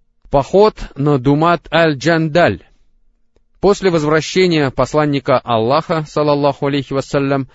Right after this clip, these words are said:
вокруг Медины установились мир и спокойствие,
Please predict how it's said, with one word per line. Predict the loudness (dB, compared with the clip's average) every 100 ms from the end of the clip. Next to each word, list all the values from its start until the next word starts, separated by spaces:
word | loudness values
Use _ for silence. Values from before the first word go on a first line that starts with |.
| -20 _
вокруг | -4 -2 0 0 0
Медины | -2 -2 0 2 0 -2
установились | -6 -4 -2 0 0 -4 -6
мир | -6 -2 0 -2 -4
и | -8
спокойствие, | -4 -4 -2 -4 -4 -8 -10